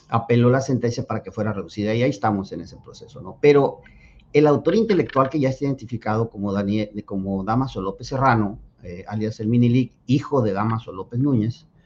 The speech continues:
este, está, está acusado, señalado como el autor in-, intelectual del crimen de Javier, ¿no? Hay una orden de aprehensión ya dictada por un juez, pero este señor está preso, está en manos de la justicia norteamericana. Él se entregó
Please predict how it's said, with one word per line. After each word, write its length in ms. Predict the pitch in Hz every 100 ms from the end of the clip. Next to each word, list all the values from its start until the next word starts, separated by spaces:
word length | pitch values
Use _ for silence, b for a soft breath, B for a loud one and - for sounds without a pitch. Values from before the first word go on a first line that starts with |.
| b b b b b b _ -
este, 600 | 117 101 - 117 117 123
está, 800 | - 120 127 131 123 117 110 110
está 540 | 107 - 120 120 117 113
acusado, 500 | 98 120 - 135 165
señalado 600 | 127 107 101 110 131 127
como 460 | 104 113 127 127 110
el 140 | 104
autor 500 | 98 - 107 113 -
in-, 400 | 107 101 101 95 -
intelectual 560 | 98 95 107 - 107 104
del 140 | 101
crimen 260 | 104 101 98
de 80 | 92
Javier, 400 | 90 87 82 -
¿no? 180 | 120 -
Hay 240 | 135 143
una 200 | 143 131
orden 300 | 113 143 175
de 80 | 127
aprehensión 560 | 101 82 87 - 98 95
ya 180 | 92 135
dictada 400 | 165 - 101 101
por 100 | 80
un 80 | 82
juez, 460 | 92 127 - - _ b b b b b _ -
pero 560 | 185 185 185 180 - -
este 280 | - -
señor 560 | 151 156 143 123 127 139
está 640 | 113 110 - 120 120 117 -
preso, 520 | 131 131 - 98 -
está 200 | 92 -
en 80 | 117
manos 320 | 120 123 117
de 80 | 107
la 140 | 98 92
justicia 840 | 101 - 101 98 110 101 92 85
norteamericana. 840 | 92 87 107 95 95 - 113 170
Él 180 | 165 127
se 160 | - 135
entregó 680 | 120 110 101 104 120 131